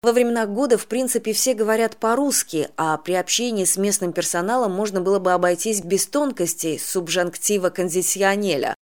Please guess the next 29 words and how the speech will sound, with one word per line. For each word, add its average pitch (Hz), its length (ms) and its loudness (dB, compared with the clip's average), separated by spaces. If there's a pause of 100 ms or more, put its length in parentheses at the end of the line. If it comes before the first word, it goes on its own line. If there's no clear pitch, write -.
(160)
Но 165 260 -2
Вера 190 320 0
была 170 300 0
перфекционистка. 156 1080 -4 (320)
Собираешься 277 540 2
прожить 226 440 0
год 214 260 0
во 196 160 -2
Франции, 208 720 -2 (160)
изволь 202 380 -2
говорить 202 460 0
на 175 140 -2
языке 175 340 0
нормально, 190 720 -2 (240)
не 202 160 0
через 214 320 2
пень-колоду. 170 800 0 (540)
Кроме 330 240 4
того, 262 260 0
не 160 100 0
сидеть 254 320 2
же 240 100 -2
на 214 120 -2
территории 226 480 0
двадцать 202 500 -2
четыре 196 340 -2
часа 170 320 -2
в 165 60 -4
сутки. - 480 -6